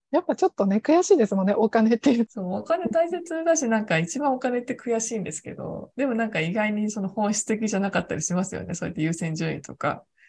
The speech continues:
Speaker 2: 見極めてみると。
Speaker 1: そうなんですよ。意外となんか身辺整理をしてみると、
Speaker 2: うん。
Speaker 1: いや、お金じゃないわってなるんですよね。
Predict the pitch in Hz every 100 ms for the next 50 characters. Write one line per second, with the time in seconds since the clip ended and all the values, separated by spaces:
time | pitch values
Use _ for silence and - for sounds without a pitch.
0 | - _ 185 180 170 147 143 - 147 147
1 | 139 - - _ _ _ _ _ _ _
2 | 381 330 208 196 180 175 - 277 392 392
3 | 392 392 392 - 196 180 - 339 359 349
4 | 339 339 349 233 180 180 - 202 196 170
5 | - 175 165 - _ _ _ _ - 320
6 | 196 381 392 392 330 302 262 170 - -
7 | 196 294 214 180 190 196 190